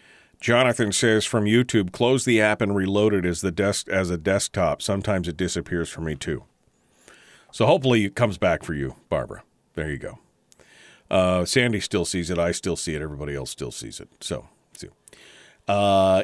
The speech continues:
it's very flammable, says Susie. Although I see it in the unified chat comment, but I don't see it in the,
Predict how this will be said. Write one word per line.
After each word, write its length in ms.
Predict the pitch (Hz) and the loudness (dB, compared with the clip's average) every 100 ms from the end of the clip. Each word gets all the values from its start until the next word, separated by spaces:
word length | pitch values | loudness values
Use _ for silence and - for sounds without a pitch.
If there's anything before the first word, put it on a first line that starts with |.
| - | 0
it's 220 | 110 - | -2 -2
very 420 | 87 131 175 196 | 2 4 4 4
flammable, 800 | 180 - 127 160 160 90 73 60 | 0 -2 2 4 2 0 -4 -8
says 240 | - 92 | -6 -4
Susie. 520 | - - 90 69 - - _ _ - | -4 -4 -4 -6 -14 -18 _ _ -4
Although 440 | 110 110 107 113 | 0 4 4 2
I 100 | 98 | 0
see 240 | - 165 | -2 2
it 80 | 170 | 2
in 120 | 123 | 2
the 100 | 104 | 0
unified 420 | 98 131 - 92 76 | 2 2 2 0 0
chat 400 | 101 85 85 - | -2 -2 -2 -8
comment, 400 | 98 87 95 - | -6 -2 -4 -2
but 140 | 90 | -2
I 100 | 90 | 0
don't 320 | 80 104 113 | 0 0 -2
see 240 | - 101 90 | -4 -2 -2
it 160 | 90 - | -4 -6
in 260 | 90 85 | -6 -4
the, 260 | 85 85 | -4 -6